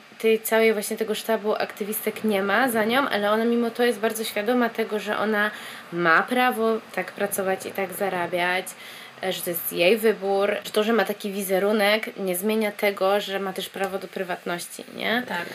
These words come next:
Speaker 2: no i w tym przesłuchaniu też jakby, e, jest taka bardzo ważna kwestia związana z tym, że, mm, to, że on, e, jakby przeciwko niej zostanie,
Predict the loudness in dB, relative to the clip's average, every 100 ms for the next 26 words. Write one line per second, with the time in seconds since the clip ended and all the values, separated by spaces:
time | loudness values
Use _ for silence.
0 | -4 -4 -2 -4 -4 -6 -4 0 2 2
1 | 0 -2 -2 -4 -4 -2 0 -2 -6 -18
2 | -20 -20 -20 -20 -2 2 4 4 2 0
3 | 0 2 4 2 0 -2 0 0 2 2
4 | 2 -2 -2 -2 0 0 2 -2 -4 -6
5 | -6 0 2 4 4 4 2 -2 -12 -8
6 | -6 -4 -4 0 0 2 0 0 -2 -4
7 | -4 -2 0 -2 -2 -2 -2 -4 -8 -10
8 | -2 2 4 2 0 -2 0 0 2 2